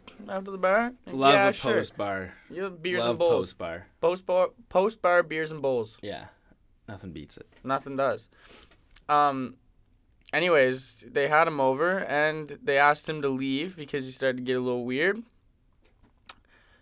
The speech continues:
Speaker 1: And
Speaker 2: Presumably.
Speaker 1: w-, well, you
Speaker 2: We're
Speaker 1: know.
Speaker 2: assuming that. That wasn't in, like, the news story. We're just assuming.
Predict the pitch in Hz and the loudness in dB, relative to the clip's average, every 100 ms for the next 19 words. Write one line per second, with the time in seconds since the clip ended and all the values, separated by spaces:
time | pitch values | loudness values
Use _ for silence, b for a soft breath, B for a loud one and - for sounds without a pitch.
0 | b _ - 139 135 127 123 101 104 117 | b _ -4 0 2 2 0 -2 -6 -8
1 | - _ _ _ _ _ _ - 127 160 | -10 _ _ _ _ _ _ -12 -10 0
2 | 165 156 131 135 - 131 135 - 123 104 | 6 8 8 4 -2 -2 0 0 -2 -4
3 | 95 87 85 95 127 139 131 123 120 113 | -6 -8 -8 -2 2 2 0 -4 -6 -8
4 | 98 98 95 95 - 87 82 95 95 92 | -10 -10 -10 -10 -12 -12 -10 -12 -14 -16
5 | 90 95 87 85 | -14 -14 -14 -16